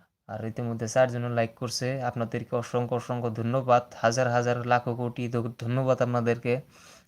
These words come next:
হুম, আর দয়া করে চ্যানেলটা সাবস্ক্রাইব করবেন ভাই, আপনারা যদি সাপোর্ট না করেন আমার কিন্তু একদম রাস্তা বন্ধ। হুম, তো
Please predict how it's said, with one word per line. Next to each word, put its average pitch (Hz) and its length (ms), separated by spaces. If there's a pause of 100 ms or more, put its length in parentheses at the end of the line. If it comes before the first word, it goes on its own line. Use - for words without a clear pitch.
(100)
হুম, 139 340 (840)
আর 110 140
দয়া 127 220
করে 127 180
চ্যানেলটা 123 280
সাবস্ক্রাইব 127 460
করবেন 117 300
ভাই, 113 220 (540)
আপনারা 117 280
যদি 120 160
সাপোর্ট 127 460
না 131 140
করেন 120 280
আমার 120 260
কিন্তু 120 220
একদম 113 280
রাস্তা 113 240
বন্ধ। 110 280 (720)
হুম, 139 320 (1600)
তো 110 160